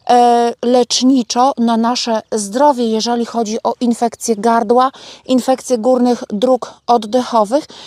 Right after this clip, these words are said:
i wytwarzają się takie substancje, które wzmacniają nasz organizm. Liście jemy bez przetworzenia, aby nie zabić tych właściwości.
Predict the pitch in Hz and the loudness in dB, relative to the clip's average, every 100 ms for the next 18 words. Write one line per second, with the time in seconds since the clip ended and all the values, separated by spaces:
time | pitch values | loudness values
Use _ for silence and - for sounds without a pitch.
0 | - - 269 262 - 262 233 285 294 285 | -12 -2 -2 -2 -2 -2 2 2 2 2
1 | 247 254 240 269 320 302 269 - - 262 | -2 -4 -6 -6 -6 -6 -6 -8 -4 -4
2 | 269 262 262 247 208 240 247 - 247 247 | -4 -6 -4 -2 0 0 -2 -4 -4 -2
3 | 233 214 208 226 294 - - - 240 240 | -2 -2 -2 -2 -6 -16 -20 -2 0 2
4 | 240 214 202 214 226 247 254 - 269 277 | 0 0 -2 -4 -2 -2 -2 -2 0 0
5 | - 226 240 233 240 254 254 202 185 254 | -2 -2 2 2 2 0 -2 -8 -4 -2
6 | 262 - - - 254 - 247 240 240 220 | -4 -8 -6 -4 -4 -4 -4 0 0 0
7 | 220 254 294 - - - - 240 220 269 | 2 0 -2 -10 -20 -10 -2 0 4 2
8 | - 247 247 220 262 226 - 220 190 214 | 2 0 0 2 0 -2 -8 -8 -4 -2
9 | 208 220 202 208 - 196 | -2 -2 -2 -2 -2 -4